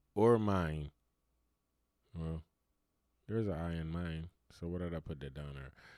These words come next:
It was, the other word was, uh, me or, I scratched it out. Why did I scratch that out to put down mine and there's an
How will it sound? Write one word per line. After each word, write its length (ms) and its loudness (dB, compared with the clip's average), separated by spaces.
It 40 0
was, 140 6
the 80 6
other 120 6
word 300 6
was, 260 2
uh, 540 0
me 500 2
or, 580 2
I 140 -20
scratched 460 -8
it 120 -4
out. 300 -4
Why 180 -10
did 100 -10
I 60 -8
scratch 340 -6
that 180 -4
out 320 -2
to 80 -6
put 280 -4
down 340 -4
mine 460 -2
and 120 -4
there's 160 -2
an 80 -4